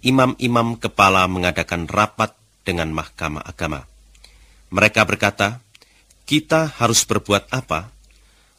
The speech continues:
Orang ini membuat banyak keajaiban. Kalau kita membiarkan dia terus begini, semua orang akan percaya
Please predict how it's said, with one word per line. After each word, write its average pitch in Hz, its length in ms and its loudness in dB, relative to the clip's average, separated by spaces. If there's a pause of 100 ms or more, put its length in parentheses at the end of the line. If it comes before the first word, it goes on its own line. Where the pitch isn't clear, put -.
Orang 110 320 4
ini 120 320 2
membuat 98 560 2
banyak 104 560 4
keajaiban. 82 720 0 (1400)
Kalau 110 240 8
kita 139 400 6
membiarkan 101 640 6
dia 95 240 4
terus - 560 2
begini, 82 480 -2
semua 98 480 4
orang 117 320 4
akan 92 400 0
percaya 80 640 0